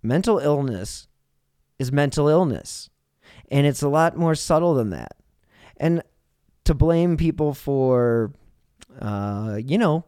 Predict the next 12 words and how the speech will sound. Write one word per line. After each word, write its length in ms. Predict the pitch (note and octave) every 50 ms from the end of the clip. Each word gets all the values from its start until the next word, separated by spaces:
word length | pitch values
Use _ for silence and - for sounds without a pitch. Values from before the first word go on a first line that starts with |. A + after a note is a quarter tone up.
| _
mass 280 | - C#3 E3 D#3 D3 -
shootings 600 | - - - C#3+ D3 D3 C#3 A2 D#2+ D2 - -
because 260 | - B2 A#2+ B2+ A2
they're 200 | A#2 G#2 - - _ _ _
mentally 680 | - A2 A2 A#2 C#3 C#3+ C3 - - C#3 C#3 C3+ A#2 A#2
ill, 380 | B2 B2 C3+ D3+ F#3+ G3 - _ _ _ _ _ _ _ _ - - - - - - _ _ _ _ _ _ _ _ _ _ _ _ _ _ _ _ _ _ _ _ -
let's 160 | G3 - -
just 180 | - C4+ - -
stop 300 | - A2 F#2+ F#2+ - -
that 240 | G2+ G#2 D3+ - -
too, 400 | - F3 D#3+ G3 A#3 C#3+ - -
because 600 | - A2+ - D3+ D3 D3 D3 D3 C#3 C#3 C#3